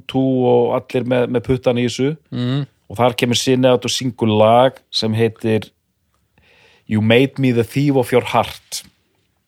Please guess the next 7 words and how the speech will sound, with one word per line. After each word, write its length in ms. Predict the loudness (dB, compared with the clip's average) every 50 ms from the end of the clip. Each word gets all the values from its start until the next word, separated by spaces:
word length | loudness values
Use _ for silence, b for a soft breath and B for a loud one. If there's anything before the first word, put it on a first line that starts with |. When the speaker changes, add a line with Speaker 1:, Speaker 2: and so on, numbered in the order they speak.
| _ _
Speaker 2:
Ok. 120 | -6 -2 -2 -2 -2 -4 -6 _ _ _ _
Speaker 1:
Það 520 | -20 -18 -12 -4 0 2 4 4 4 2 2
lag 380 | 2 2 2 0 -2 -4 -8 -12 -12 _
er 320 | -2 0 2 2 0 0 -6 _
algerlega 1120 | -6 -2 0 0 0 0 0 -2 -4 -6 -8 _ 0 0 2 2 2 2 0 0 0 -2
sturlað, 480 | -2 -2 -2 -2 -2 -8 -14 -14 -16 -18
sko. 120 | -20 _